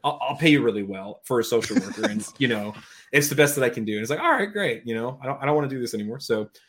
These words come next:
Speaker 1: um, stepped into that, you know, and it let me really explore a lot of that. I got to build the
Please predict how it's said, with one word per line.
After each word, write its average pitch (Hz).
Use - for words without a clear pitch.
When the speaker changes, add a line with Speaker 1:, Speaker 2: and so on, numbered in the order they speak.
Speaker 1:
um, 107
stepped 160
into 156
that, 143
you 123
know, 110
and 113
it 120
let 123
me 120
really 139
explore 131
a 104
lot 107
of 98
that. 90
I -
got 101
to -
build 101
the 98